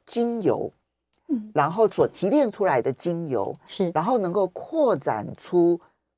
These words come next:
Speaker 1: 各式各样的产品，甚至要用到食品当中。
Speaker 2: 对。
Speaker 1: 对不对？
Speaker 2: 对。
Speaker 1: 可是，
Speaker 2: 呃，嗯。
Speaker 1: 如慧，我先问一下哈，
Speaker 2: 嗯。
Speaker 1: 因为我看了你的书哦，
Speaker 2: 嗯。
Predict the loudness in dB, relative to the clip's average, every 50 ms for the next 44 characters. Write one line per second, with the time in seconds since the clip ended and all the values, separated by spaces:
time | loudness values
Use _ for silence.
0 | _ 2 4 4 4 4 2 -2 -6 -6 -4 -4 -2 -2 0 -2 -4 -4 -6 -14
1 | -14 -16 -14 -12 -12 -10 -10 -10 -12 -10 -2 -2 -2 -2 -2 -4 -2 0 2 2
2 | 2 2 2 0 0 -2 -6 -6 -6 -6 -8 -8 -4 -4 -4 -4 -4 -8 -12 -10
3 | -10 -12 -12 -12 -12 -10 -10 -10 -10 -10 -16 _ _ 2 2 2 2 -2 -6 _
4 | _ _ _ _ _ _ _ _ -10 -10 -8 -6 -6 -6 -6 -6 -10 _ -6 -4
5 | -4 -4 _ _ _ _ _ _ _ _ _ _ _ _ _ 0 2 4 6 6
6 | 4 4 0 -4 -6 -10 _ _ -20 -10 -4 -4 -4 0 2 2 4 6 6 4
7 | 4 4 2 0 -2 0 0 -2 -2 -2 -4 -6 -6 -6 -8 -8 -8 -4 -2 0
8 | 2 4 2 2 2 2 -2 -2 -4 -4 -6 -6 -4 -4 -4 -4 -4 -4 -2 -2
9 | -2 -2 -2 -6 -8 -8 -8 -6 -4 -4 -6 -6 -8 _ -16 -16 -16